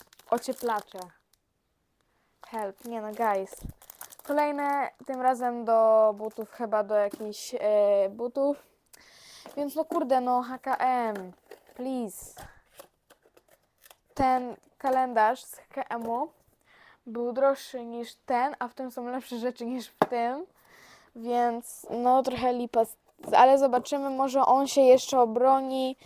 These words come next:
Może się obroni jeszcze. Pamiętajmy, że nasze okienko dwadzieścia cztery wygląda o tak, więc może się jeszcze wybronić. No bo tutaj jest okienko dwadzieścia cztery H K M-u,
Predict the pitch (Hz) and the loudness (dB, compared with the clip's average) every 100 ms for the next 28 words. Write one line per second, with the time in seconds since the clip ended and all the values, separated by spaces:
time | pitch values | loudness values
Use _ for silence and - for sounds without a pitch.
0 | - - - _ 254 302 294 285 302 247 | -20 -20 -20 _ 2 4 4 2 6 6
1 | 240 262 269 262 262 254 - - 262 262 | 6 4 4 2 -2 -2 -6 2 4 4
2 | 269 262 254 277 269 254 262 254 247 240 | 2 -4 -4 -4 -4 -4 -8 -8 -4 -2
3 | 240 254 - 392 - - 262 254 240 - | 0 -2 -6 -20 -16 -8 -4 -2 -2 2
4 | 285 277 294 247 240 269 - 254 - - | 2 4 2 2 0 -6 -6 -6 -6 -8
5 | 262 254 247 _ _ - - - _ _ | -6 -6 -8 _ _ -20 -20 -20 _ _
6 | _ _ - 247 233 254 269 277 262 269 | _ _ -2 0 2 2 2 0 4 4
7 | - 269 - 277 269 240 262 254 240 262 | 6 2 4 6 6 6 -2 -4 -6 -2
8 | 262 262 262 262 262 - 262 226 233 240 | 0 0 -4 0 -2 0 -2 0 0 2
9 | 262 269 262 269 262 - - - - - | 2 2 0 0 -2 -6 -16 -18 -18 -20
10 | - _ _ - _ _ _ _ 262 262 | -20 _ _ -20 _ _ _ _ -4 0
11 | 269 - 302 277 262 247 269 294 277 269 | 0 4 4 4 2 -4 -2 -2 2 4
12 | 269 269 269 - 277 254 262 254 240 285 | 4 2 -4 0 -2 -2 -8 -6 -2 0
13 | 294 320 | 4 6